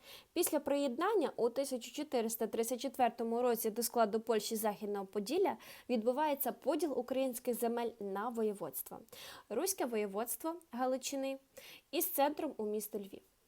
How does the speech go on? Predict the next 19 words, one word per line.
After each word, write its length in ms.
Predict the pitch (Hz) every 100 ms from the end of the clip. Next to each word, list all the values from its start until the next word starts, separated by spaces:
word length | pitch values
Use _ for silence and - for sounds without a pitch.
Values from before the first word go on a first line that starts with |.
| _ - - -
Бельське 420 | 269 269 269 277
воєводство 640 | 262 269 247 262 - 247 233
Західна 500 | 220 233 247 226 233
Волинь 420 | 233 226 226 226 - -
із 140 | 214
центром 520 | - 190 277 320 311
у 60 | 214
місті 380 | 202 202 - 208
Белз. 460 | 196 165 175 - - _
Та 120 | - 403
Подільське 600 | 254 214 262 226 - 226
воєводство 800 | 202 196 196 320 381 - 330 -
Західне 500 | 240 254 254 247 247
Поділля 440 | 226 226 233 214 - -
із 120 | 202
центром 500 | - 190 220 247 254
у 60 | 208
місті 380 | 196 196 - 208
Кам'янець. 680 | - 196 196 175 - -